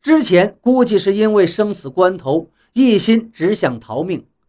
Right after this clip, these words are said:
如今放松下来，跳到了地面上，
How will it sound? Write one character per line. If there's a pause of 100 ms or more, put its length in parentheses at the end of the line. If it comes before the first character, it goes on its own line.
(260)
如
今
放
松
下
来， (100)
跳
到
了
地
面
上，